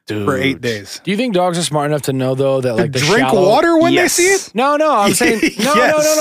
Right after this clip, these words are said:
Speaker 3: no, no. Not smart enough to drink water, smart enough to know that sometimes shallow waters in the Boundary Waters can be, like,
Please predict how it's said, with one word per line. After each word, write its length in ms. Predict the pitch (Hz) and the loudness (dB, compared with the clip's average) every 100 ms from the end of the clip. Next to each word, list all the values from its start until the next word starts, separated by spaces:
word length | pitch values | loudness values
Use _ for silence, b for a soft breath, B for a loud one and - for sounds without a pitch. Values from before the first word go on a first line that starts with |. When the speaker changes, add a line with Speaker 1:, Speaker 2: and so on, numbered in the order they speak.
| 302 | 2
Speaker 3:
no, 100 | 320 | 0
no. 60 | |
Not 240 | 202 233 226 | 2 0 -2
smart 300 | - 208 233 | -2 -2 -2
enough 140 | 208 | 0
to 80 | 190 | -2
drink 240 | 165 185 | -2 -2
water, 340 | 160 254 254 185 | 0 0 0 -2
smart 280 | - 180 180 | -2 -2 -2
enough 100 | 165 | -2
to 100 | 165 | -2
know 180 | 170 160 | 0 -2
that 120 | 135 | -2
sometimes 760 | - 185 202 - 170 156 143 | -2 -2 -4 -2 -2 -2 -2
shallow 400 | 135 - 151 151 | -2 -2 0 0
waters 500 | 131 135 147 147 139 | 0 0 0 -2 -2
in 240 | 117 135 135 | -6 -6 -4
the 80 | 127 | -2
Boundary 280 | 117 143 | -2 -2
Waters 520 | 165 180 190 196 202 170 | -2 0 0 -2 -4 -6
can 360 | - 147 139 | -6 -6 -4
be, 720 | 127 143 131 120 117 113 104 92 | -4 -4 -2 -4 -4 -4 -6 -6
like, 300 | 113 110 | -4 -4